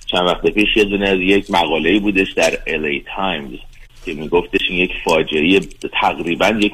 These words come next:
فاجعه بسیار بزرگی شده که، اه، لاس آنجلس پلیس دیپارتمنت،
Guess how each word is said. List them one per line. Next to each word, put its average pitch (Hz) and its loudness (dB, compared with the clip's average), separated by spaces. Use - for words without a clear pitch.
فاجعه 85 2
بسیار 82 0
بزرگی 92 0
شده 90 4
که، 90 2
اه، 78 -2
لاس 80 0
آنجلس 107 2
پلیس 107 -2
دیپارتمنت، 64 -8